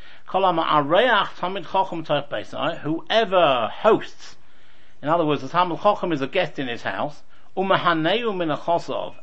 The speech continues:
and he gives him benefit, Min Achosov from his possessions, Ma'ala Lo Achosov Ke'ilu Makriv Tamidin.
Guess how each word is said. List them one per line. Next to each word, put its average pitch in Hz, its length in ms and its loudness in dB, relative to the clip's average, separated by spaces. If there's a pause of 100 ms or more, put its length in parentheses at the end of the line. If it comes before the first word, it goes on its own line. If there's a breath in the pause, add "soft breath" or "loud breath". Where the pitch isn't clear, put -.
and 131 120 -6
he - 60 -8
gives 220 300 -2
him 139 340 0 (320)
benefit, 175 800 0 (380 soft breath)
Min 135 140 2
Achosov 202 460 6
from 165 160 -2
his 139 120 -2
possessions, 170 600 -6 (440 soft breath)
Ma'ala 170 400 6
Lo 165 100 6
Achosov 208 960 0
Ke'ilu 226 420 -2
Makriv 185 400 -4
Tamidin. 110 1000 0